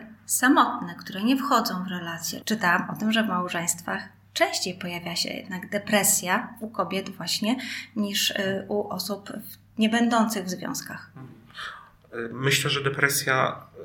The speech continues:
Speaker 2: e, jeżeli w małżeństwie mówimy o depresji, ona się pewnie częściej pojawia w małżeństwach trudnych,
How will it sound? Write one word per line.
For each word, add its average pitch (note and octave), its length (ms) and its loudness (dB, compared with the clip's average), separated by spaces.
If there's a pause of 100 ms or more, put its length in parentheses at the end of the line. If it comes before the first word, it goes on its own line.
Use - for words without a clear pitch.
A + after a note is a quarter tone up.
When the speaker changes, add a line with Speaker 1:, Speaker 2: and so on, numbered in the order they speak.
(260)
Speaker 2:
e, A#2 60 2
jeżeli B2+ 380 4
w A#2 60 -6
małżeństwie B2+ 580 4
mówimy A#2+ 280 2
o A#2 60 4
depresji, A2 500 2
ona C3+ 120 2
się C3+ 180 0 (640)
pewnie D3 280 2
częściej D3 440 4
pojawia C3 360 4
w B2+ 40 -2
małżeństwach B2+ 520 4
trudnych, G#2 580 0